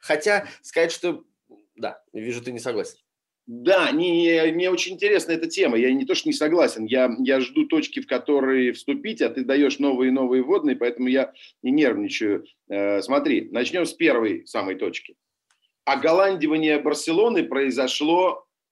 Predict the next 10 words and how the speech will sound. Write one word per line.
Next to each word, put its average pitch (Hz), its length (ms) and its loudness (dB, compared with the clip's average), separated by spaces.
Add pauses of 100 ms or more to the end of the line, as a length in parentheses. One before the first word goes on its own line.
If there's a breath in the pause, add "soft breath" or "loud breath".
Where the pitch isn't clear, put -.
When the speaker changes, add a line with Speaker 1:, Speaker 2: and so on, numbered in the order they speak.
(220)
Speaker 2:
пятьдесят 127 480 -4
лет 107 220 -4
назад. 82 240 -14 (960)
Сорок - 480 -4 (120)
восемь. 107 380 -6 (500 loud breath)
Поэтому 160 400 0
говорить 175 300 2
о 160 80 0
том, 165 200 -2
что, 117 920 0